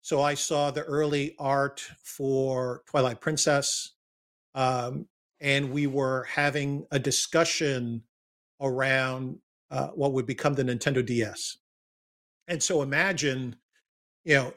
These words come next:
i-, in this conference room, there's, uh, a motherboard,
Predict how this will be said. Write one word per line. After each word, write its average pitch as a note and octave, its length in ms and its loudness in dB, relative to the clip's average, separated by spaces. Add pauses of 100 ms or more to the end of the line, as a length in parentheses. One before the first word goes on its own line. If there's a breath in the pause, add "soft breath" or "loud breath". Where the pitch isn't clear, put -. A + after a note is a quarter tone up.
(280)
i-, G3+ 140 0
in E3+ 200 2
this D3 180 4
conference F#3+ 600 0
room, C3 600 0 (220)
there's, C3+ 880 -2
uh, D3 240 0 (220)
a B2+ 60 -10
motherboard, C#3+ 960 2